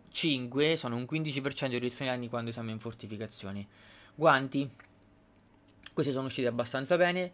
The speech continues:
probabilità di colpo critico, quattro al maglio degli antichi, probabilità di colpo fortunato e velocità d'attacco.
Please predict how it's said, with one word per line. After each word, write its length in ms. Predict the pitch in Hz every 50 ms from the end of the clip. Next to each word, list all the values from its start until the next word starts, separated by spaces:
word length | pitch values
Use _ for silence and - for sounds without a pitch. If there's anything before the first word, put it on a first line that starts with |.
| - - - - - -
probabilità 240 | 139 139 147 156 151
di 80 | 139 131
colpo 240 | 143 143 - 185
critico, 420 | 185 160 156 151 127 127 120 127 117
quattro 440 | - - 180 156 - - 143 135 -
al 160 | - 131 131
maglio 300 | 131 139 143 135 131 127
degli 180 | 127 135 143 151
antichi, 480 | 160 156 139 127 117 110 113 113 110 -
probabilità 320 | - 156 156 151 147 135
di 80 | 127 120
colpo 200 | 131 123 - 151
fortunato 480 | 139 151 - - 165 151 135 131 127
e 20 | 120
velocità 380 | 117 135 131 120 127 120 117
d'attacco. 560 | 117 113 113 - - 92 95 - - - 101